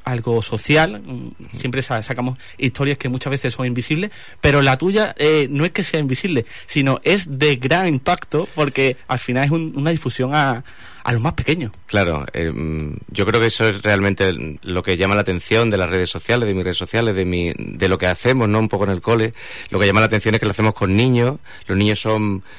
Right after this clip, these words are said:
Speaker 2: son carisma, son, eh, pureza, son, es realmente, antes te lo decía, un motivo real, real por el que dar la vida. Y, y descubrir eso es muy importante. En, tenemos una sociedad que en la que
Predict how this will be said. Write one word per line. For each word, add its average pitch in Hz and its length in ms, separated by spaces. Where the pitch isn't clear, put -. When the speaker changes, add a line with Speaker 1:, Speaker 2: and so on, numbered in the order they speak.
Speaker 2:
son 92 800
carisma, 117 520
son, 98 540
eh, 90 360
pureza, 120 600
son, 95 580
es 113 280
realmente, 113 440
antes 107 220
te 101 80
lo 104 80
decía, 95 360
un 95 100
motivo 101 320
real, 101 300
real 117 600
por 104 120
el 95 140
que 95 120
dar 90 120
la 92 100
vida. 82 280
Y, 78 380
y 98 160
descubrir 101 440
eso 135 240
es 131 80
muy 113 160
importante. 98 800
En, 82 520
tenemos 82 200
una 95 100
sociedad 98 340
que 104 60
en 104 80
la 98 120
que 90 300